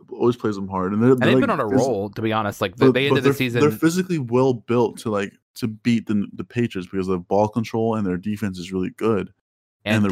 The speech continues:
Speaker 2: Derrick
Speaker 1: receivers
Speaker 2: Henry
Speaker 1: are
Speaker 2: is
Speaker 1: huge.
Speaker 2: insane.
Speaker 1: Yeah, Derrick Henry's, like, s-, I mean, Derrick Henry probably, like, Derrick Henry probably weighs, like, twenty, thirty more pounds than I do. I'm, like, two twenty-five, two twenty. And
Speaker 2: Yeah, but his is muscle.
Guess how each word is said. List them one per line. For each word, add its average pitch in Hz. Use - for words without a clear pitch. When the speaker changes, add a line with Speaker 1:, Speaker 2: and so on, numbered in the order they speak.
Speaker 2:
Derrick 110
Speaker 1:
receivers 110
Speaker 2:
Henry 110
Speaker 1:
are 104
Speaker 2:
is 104
Speaker 1:
huge. 117
Speaker 2:
insane. 101
Speaker 1:
Yeah, 123
Derrick 185
Henry's, 139
like, 101
s-, -
I 135
mean, 143
Derrick 131
Henry 131
probably, 113
like, 104
Derrick 143
Henry 190
probably 156
weighs, 123
like, 107
twenty, 123
thirty 104
more 95
pounds 92
than 87
I 80
do. 90
I'm, 92
like, 101
two 104
twenty-five, 92
two -
twenty. -
And 120
Speaker 2:
Yeah, 127
but 123
his 139
is 120
muscle. 104